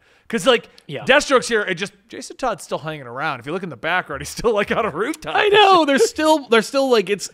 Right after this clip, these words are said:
Speaker 2: it's four issues. <sighs> Come on. Like, just, just, just throw him in,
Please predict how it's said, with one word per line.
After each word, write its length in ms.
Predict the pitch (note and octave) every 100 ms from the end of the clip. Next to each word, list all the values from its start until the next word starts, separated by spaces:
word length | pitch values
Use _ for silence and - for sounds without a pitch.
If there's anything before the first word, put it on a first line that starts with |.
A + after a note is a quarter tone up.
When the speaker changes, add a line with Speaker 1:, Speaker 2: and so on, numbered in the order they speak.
| - - _
Speaker 2:
it's 160 | G#3 -
four 320 | - D4 D4+
issues. 760 | A3+ A#3 - A#3 A3+ A3+ F#3+ - _ _ _ _ _ -
<sighs> 320 | - - -
Come 160 | D4+ G#3
on. 540 | A#2 A#2 B2 A#2+ A2 - - _
Like, 320 | F#3 E3+ - - - -
just, 240 | A3 B3+ -
just, 180 | C#4 -
just 200 | B3+ -
throw 240 | A3+ E3+ C#3
him 80 |
in, 320 | A#2+ F#2 D#2